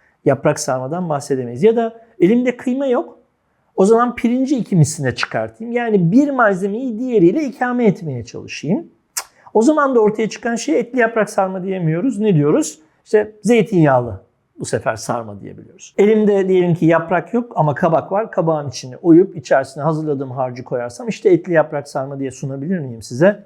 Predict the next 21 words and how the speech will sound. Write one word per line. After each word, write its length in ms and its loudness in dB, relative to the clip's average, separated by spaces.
Sunamam. 460 -6
Ortaya 320 -4
çıkan 260 -6
şey 200 -4
artık 400 -2
kabaklı 420 -4
olmasıdır. 580 -20
Dolayısıyla 800 2
bir 180 8
şeyi, 640 0
o 120 2
şeyi 280 -4
yapan 320 0
unsurları 720 -2
birbiriyle 540 4
ikame 420 -2
etmemiz 400 -2
de 100 -2
çok 280 -10
mümkün 400 -16
değil. 140 -20